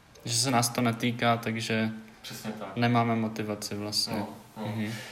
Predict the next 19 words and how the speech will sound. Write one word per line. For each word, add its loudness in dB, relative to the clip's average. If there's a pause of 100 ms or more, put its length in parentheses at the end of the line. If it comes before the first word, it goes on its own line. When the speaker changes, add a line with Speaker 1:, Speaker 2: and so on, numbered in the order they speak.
(120)
Speaker 2:
Takže 4
abychom 6
to 0
shrnuli, 0
eh, -2 (260)
před 4
více 0
jak 8
tisíce -4 (260)
dny, 0
eh, -6 (400)
byl 2
návrh 2
jakoby, -4
eh, 0
předložený -2
v -4
Poslanecké -6
sněmovně. -2